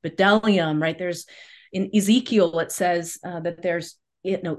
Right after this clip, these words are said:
emeralds and sapphires. And so it is, it is a mythical idealization of this sort of perfect realm in which we can fully be in God's presence.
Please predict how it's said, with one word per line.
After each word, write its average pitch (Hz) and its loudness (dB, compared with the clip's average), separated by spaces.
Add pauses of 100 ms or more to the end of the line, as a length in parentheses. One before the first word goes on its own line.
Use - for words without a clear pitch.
emeralds 190 6
and 147 -6
sapphires. 180 -2
And 156 -6 (360)
so 233 2
it 220 0
is, 262 0 (160)
it 240 2
is 233 0
a 233 4
mythical 226 2 (200)
idealization 196 -2 (480)
of 190 2 (280)
this 202 2 (140)
sort 233 -4
of 214 -4
perfect 285 0
realm 202 0
in 196 -2
which 202 -4
we 208 -2
can 196 -4
fully 247 -2
be 208 2
in 196 0
God's 160 -6
presence. - -6